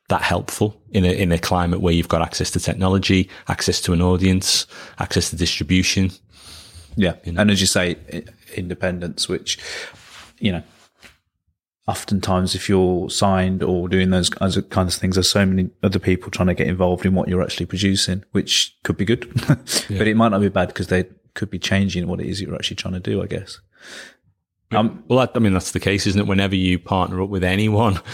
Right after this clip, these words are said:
Speaker 1: <laughs> who has any kind of say in what you're doing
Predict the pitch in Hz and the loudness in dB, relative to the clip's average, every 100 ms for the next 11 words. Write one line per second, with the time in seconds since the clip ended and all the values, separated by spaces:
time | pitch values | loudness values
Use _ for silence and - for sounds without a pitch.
0 | - - - - 98 98 92 98 101 98 | -12 -14 -8 -2 2 4 4 2 0 0
1 | 98 92 - - 90 95 90 90 85 90 | -2 0 0 0 0 0 -2 -6 0 2
2 | 92 | 2